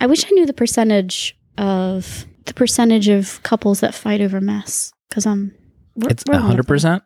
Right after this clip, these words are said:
Speaker 1: <laughs> It didn't
Speaker 2: I think
Speaker 1: make
Speaker 2: we
Speaker 1: it solve
Speaker 2: solved
Speaker 1: the
Speaker 2: it.
Speaker 1: hundred percent.
Speaker 2: I think I just found this, the data.
Speaker 1: <laughs>
Speaker 2: So how much work do you have left to, uh, Marie Kondo our
Speaker 1: Oh,
Speaker 2: house?
Speaker 1: gosh. So,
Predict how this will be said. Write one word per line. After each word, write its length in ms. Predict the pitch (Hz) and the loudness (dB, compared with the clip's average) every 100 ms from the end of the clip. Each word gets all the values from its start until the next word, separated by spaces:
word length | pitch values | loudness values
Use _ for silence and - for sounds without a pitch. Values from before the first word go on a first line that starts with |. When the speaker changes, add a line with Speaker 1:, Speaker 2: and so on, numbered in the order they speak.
| - | -4
Speaker 1:
<laughs> 80 | - - - - - | -6 -8 -12 -10 -4
It 200 | 311 - | -4 -2
didn't 300 | 277 294 320 | -2 0 0
Speaker 2:
I 20 | |
think 100 | - | 0
Speaker 1:
make 160 | 294 285 | 0 2
Speaker 2:
we 60 | - | 2
Speaker 1:
it 40 | |
solve 120 | 285 262 | 2 4
Speaker 2:
solved 100 | 135 | 4
Speaker 1:
the 60 | 208 | 4
Speaker 2:
it. 80 | 220 | 2
Speaker 1:
hundred 220 | 190 196 | 0 -2
percent. 320 | 196 185 - | -4 -4 -2
Speaker 2:
I 40 | 131 | 2
think 160 | 117 | 2
I 40 | 107 | 2
just 140 | 107 | 2
found 180 | 113 98 | 0 0
this, 140 | - - 110 | -2 -4 -2
the 100 | 104 | 2
data. 380 | 101 - 95 | 4 4 0
Speaker 1:
<laughs> 80 | - - - - 349 - 392 - - - - - 294 - - - - - - - - - - _ | -6 -12 -16 -4 -4 -2 -4 -4 -6 -4 -6 -4 -8 -4 -6 -6 -8 -10 -10 -14 -18 -20 -20 _
Speaker 2:
So 120 | - 127 | 0 4
how 100 | 127 | 4
much 160 | 123 | 4
work 200 | 131 120 | 4 4
do 100 | 131 | 4
you 40 | 123 | 2
have 140 | 110 | 4
left 280 | 113 110 - | 4 2 2
to, 200 | 110 98 | 2 4
uh, 140 | 95 | 4
Marie 240 | 92 95 95 | 4 2 2
Kondo 480 | 104 95 92 90 87 | 2 0 2 4 4
our 80 | |
Speaker 1:
Oh, 200 | 85 202 127 | 4 4 4
Speaker 2:
house? 240 | 78 - | 2 0
Speaker 1:
gosh. 480 | 170 156 170 - - | 0 -2 -4 -10 -10
So, 760 | - - - 214 202 185 175 | -10 -8 -4 -2 2 0 -2